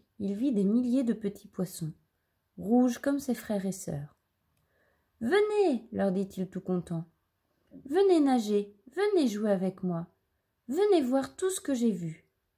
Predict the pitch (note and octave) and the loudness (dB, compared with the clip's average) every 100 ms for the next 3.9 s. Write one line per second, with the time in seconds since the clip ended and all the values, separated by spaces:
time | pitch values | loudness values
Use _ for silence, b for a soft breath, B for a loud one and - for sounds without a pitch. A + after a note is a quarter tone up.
0 | _ _ _ _ _ _ _ F4+ F#4+ F#4 | _ _ _ _ _ _ _ 4 6 8
1 | F#4+ F4+ E4 F#4 G#4+ A4 A4 G#4 F4+ C#4+ | 8 6 6 2 0 -2 -4 -4 -4 -2
2 | B3 A#3+ A3+ G3+ A3 G#3+ - G#3+ G#3 G#3+ | -4 -2 -4 -2 -4 -6 -8 -6 -4 -6
3 | G3+ F#3+ G#3 G3 G3+ F#3 F#3+ F#3+ F#3+ | -10 -8 -6 -4 -4 -4 -4 -6 -8